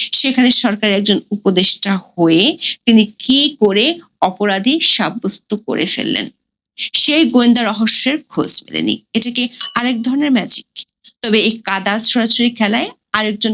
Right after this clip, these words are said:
খেলোয়াড় দ্রুত মাঠে নেমেছেন। একদিন আগের উপদেষ্টা আসিফ মাহমুদ সজীব ভুঁইয়া। প্রবল দাপটে ষোলো মার্চ তিনি পদ আঁকড়েছিলেন। হাদি গুলিবিদ্ধ হওয়ার ঘটনায় তিনি ধানমন্ডিতে বিজয় র্যালিতে যোগ দেন। পরে অবশ্য ব্যাপক সমালোচনার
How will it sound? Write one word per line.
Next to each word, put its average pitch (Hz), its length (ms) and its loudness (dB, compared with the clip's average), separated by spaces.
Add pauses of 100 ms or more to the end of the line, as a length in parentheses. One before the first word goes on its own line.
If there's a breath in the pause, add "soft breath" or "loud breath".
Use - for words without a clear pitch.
(140)
খেলোয়াড় 170 400 -4 (280)
দ্রুত 240 200 4 (100)
মাঠে - 240 -2
নেমেছেন। - 320 -2 (480)
একদিন 247 280 0 (260)
আগের 233 300 -2
উপদেষ্টা - 420 -2 (380 loud breath)
আসিফ 220 300 -2
মাহমুদ 208 300 -2
সজীব - 300 -2
ভুঁইয়া। - 220 -6 (500 loud breath)
প্রবল 294 300 2 (160)
দাপটে 240 360 -2 (120)
ষোলো 233 240 0
মার্চ 208 240 2
তিনি 208 140 4 (100)
পদ 175 140 0 (280)
আঁকড়েছিলেন। 254 640 -2 (460 loud breath)
হাদি 214 300 0
গুলিবিদ্ধ 233 340 2 (120)
হওয়ার 226 200 0 (120)
ঘটনায় 214 380 2
তিনি 233 140 4 (360 loud breath)
ধানমন্ডিতে 214 560 2 (160)
বিজয় 196 280 0
র্যালিতে 190 300 0 (120)
যোগ 196 120 0 (100)
দেন। 277 120 2 (140)
পরে 202 220 2
অবশ্য 202 220 2 (440)
ব্যাপক 214 360 0 (120)
সমালোচনার 214 460 0